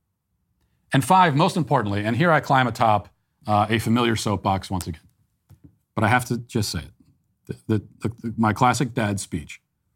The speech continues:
Life is work. There is no such thing as a work-free life.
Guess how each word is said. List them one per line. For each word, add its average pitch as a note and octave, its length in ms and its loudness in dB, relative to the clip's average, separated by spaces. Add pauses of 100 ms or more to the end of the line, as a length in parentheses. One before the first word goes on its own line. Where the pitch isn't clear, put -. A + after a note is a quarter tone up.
(480)
Life B2 340 2
is C#3 140 0
work. G2+ 380 -4
There G#2 160 0
is G2 140 -2
no G#2+ 240 2
such D3+ 340 -4
thing C#3 260 2
as A2+ 140 -2
a A2+ 80 0
work-free G#2+ 480 -4
life. E2+ 320 -4